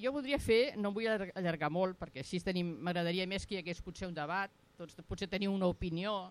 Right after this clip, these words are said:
del que va ser aquella època, us l'han transmès els vostres pares, no? Eh, i llavors potser si, si hi hagués un debat, no? També aniria molt bé, no? Que, de quines coses. Bueno, jo us diria que, mm,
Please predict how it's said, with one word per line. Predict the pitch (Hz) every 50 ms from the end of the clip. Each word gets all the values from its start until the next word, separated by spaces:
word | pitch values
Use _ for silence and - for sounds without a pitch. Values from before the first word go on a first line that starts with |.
| 233 - -
del | - 180 165 165 147
que | - 170 143
va | 139
ser | 143 - 190 156
aquella | - 147 156 185
època, | 208 202 190 170 - - 170 175 175 - - - - -
us | 170 170
l'han | 160 175 170 165
transmès | 160 170 170 170 175 175 156 165
els | 160 143
vostres | 156 156 - - 139 131 - -
pares, | - 185 208 196 175 170 208 - - - - - - - - - 165
no? | 160 165 196 277 - - - - -
Eh, | - 175 170 170 165 165 160 160 160 156 156 139 135 147 139 - - - - - - _
i | - 208 185
llavors | 190 196 196 -
potser | 214 208 - 208 208
si, | - 233 214 190
si | - - 190
hi | 190
hagués | 180 190 175 196
un | 175
debat, | 185 180 170 165 175 196
no? | 190 170 180 220 -
També | 196 180 180 175
aniria | 170 170 156 156 156 156
molt | 156 147 147 147
bé, | 160 180 147 120 113 - - - -
no? | 160 156 196 -
Que, | - 175
de | 156 147 151
quines | - 175 175 160 151 147 - - - - - - - - - -
coses. | 131 127 127 147 139 180
Bueno, | 190 165 151 143 -
jo | 208 190 247 269
us | 240
diria | 254 269 254 240 240 247 262 285 302 - - 208 -
que, | - 226 202 190 185 170 - -
mm, | 202 196 185 180 175 175 170 170 165 160 160 156 151 147